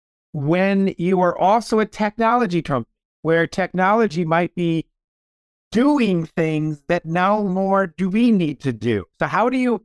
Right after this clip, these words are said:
bring in the doer side of human beings with the fact that you're a tech company? Bring some clarity to that. I think it's a very powerful sentence, and I wanna get into this.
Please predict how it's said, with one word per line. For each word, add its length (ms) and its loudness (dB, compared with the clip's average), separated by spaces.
bring 320 0
in 160 0
the 100 0
doer 400 0
side 480 0
of 240 -2
human 280 0
beings 540 0
with 220 -2
the 80 0
fact 320 -2
that 100 -6
you're 140 2
a 60 -2
tech 320 -6
company? 400 -2
Bring 280 2
some 240 -2
clarity 540 0
to 120 -2
that. 180 2
I 100 0
think 220 0
it's 140 -2
a 80 0
very 300 0
powerful 500 0
sentence, 380 -2
and 100 0
I 60 0
wanna 200 -2
get 220 -2
into 220 0
this. 160 -16